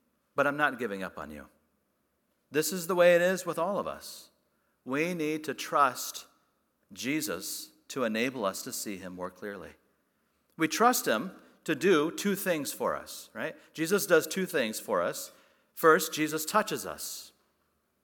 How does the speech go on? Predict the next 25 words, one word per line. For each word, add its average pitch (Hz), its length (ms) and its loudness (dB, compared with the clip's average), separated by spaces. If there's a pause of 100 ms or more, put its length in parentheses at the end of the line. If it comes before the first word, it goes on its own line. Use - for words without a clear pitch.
(720)
Jesus 139 300 -4
touches 190 400 0
us. - 380 -10 (200)
Look 151 120 -8
at 143 60 -2
verse 135 180 -2
twenty-two. 123 500 -6 (1200)
We 120 100 -2
read, 123 180 2
"And 117 100 0
they 123 80 2
came 131 280 -4
to 143 100 -2
Bethsaida, 113 600 -2 (220)
and 113 140 -4
they 110 80 0
brought 113 260 4
a 139 40 4
blind 135 420 2
man 143 180 0
to 147 100 -4
Jesus 90 540 -6
and 104 160 -8
implored 156 520 2
him 127 360 -4